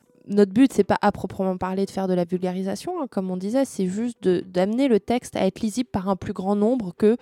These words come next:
le seul cercle de l'université. Il s'agit d'adapter le registre, euh, de sorte qu'il soit plus facilement assimilable par un plus large lectorat. Vérifier que le vocabulaire employé est accessible et si,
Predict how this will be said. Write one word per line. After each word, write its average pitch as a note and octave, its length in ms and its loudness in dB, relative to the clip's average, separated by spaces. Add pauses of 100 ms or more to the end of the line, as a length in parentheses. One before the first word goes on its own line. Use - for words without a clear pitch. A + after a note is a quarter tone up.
(380)
le F#3 180 2
seul A#3 340 4
cercle B3 480 -2
de F#3+ 60 -4
l'université. F#3 720 -4 (400)
Il G3+ 300 -2
s'agit G3+ 360 4
d'adapter G#3 540 6
le F#3+ 140 6
registre, F#3+ 680 2
euh, F#3 220 0
de F3+ 160 0
sorte A3 320 -2
qu'il F3+ 160 -10
soit F#3+ 220 0
plus - 140 -2
facilement F#3 440 -2
assimilable F#3 680 2
par F#3 180 0
un F#3+ 80 2
plus - 220 2
large G3 260 6
lectorat. F#3 520 2 (340)
Vérifier G3 680 2
que G#3 140 0
le G3 40 8
vocabulaire F#3+ 580 4
employé F#3 680 4
est F3+ 160 -2
accessible G#3+ 760 -2
et F3 60 2
si, A3+ 520 -4